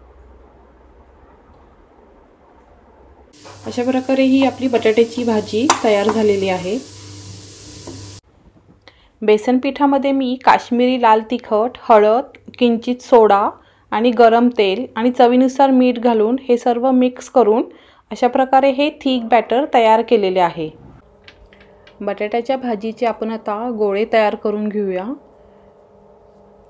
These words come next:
त्याला वड्याचा shape देऊया. अशा प्रकारे सगळे वडे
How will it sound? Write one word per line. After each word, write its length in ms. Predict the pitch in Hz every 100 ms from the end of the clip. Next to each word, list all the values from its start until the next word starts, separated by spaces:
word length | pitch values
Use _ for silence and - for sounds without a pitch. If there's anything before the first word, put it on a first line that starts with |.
| -
त्याला 420 | 208 202 202 214 - - _ _
वड्याचा 480 | 196 208 202 214 220 226
shape 340 | 226 202 196
देऊया. 320 | 202 202 190 262 - - - - - _ _ _ _ _ - - - _ 98 101 _ _ 98 98 _ _ _ 202 - - _ _ _ _ _ _ _ _ -
अशा 260 | 214 - 226
प्रकारे 440 | 247 247 247 269
सगळे 300 | 269 233 233
वडे 300 | 240 214 226